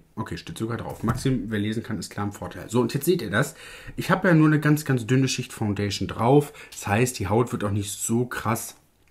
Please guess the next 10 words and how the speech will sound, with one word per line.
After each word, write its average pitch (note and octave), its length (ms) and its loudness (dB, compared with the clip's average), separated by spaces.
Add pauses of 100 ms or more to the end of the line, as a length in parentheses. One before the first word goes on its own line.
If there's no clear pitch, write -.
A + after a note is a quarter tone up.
(160)
an A2 100 -4
den G#2 180 0
Wangen G2+ 200 4
jetzt G2 200 -2
eingefärbt G2+ 540 -4
werden. - 320 -12 (240)
Auf - 100 -14
der E2+ 140 -6
Hand E3 220 2
hier D3+ 280 2